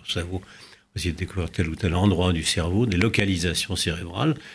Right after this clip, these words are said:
C'est tout à fait d'époque encore aujourd'hui. Donc, euh, véritablement, la volonté de formaliser, au sens propre du terme, de formaliser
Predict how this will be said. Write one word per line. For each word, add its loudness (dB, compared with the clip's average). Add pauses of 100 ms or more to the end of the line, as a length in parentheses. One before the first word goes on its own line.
(140)
C'est -10
tout -16
à -2
fait -2
d'époque -2
encore -6
aujourd'hui. 0 (420)
Donc, 4
euh, -6
véritablement, 6
la 8
volonté 6
de -4
formaliser, 6
au 0
sens -2
propre -4
du -8
terme, -2
de 0
formaliser 0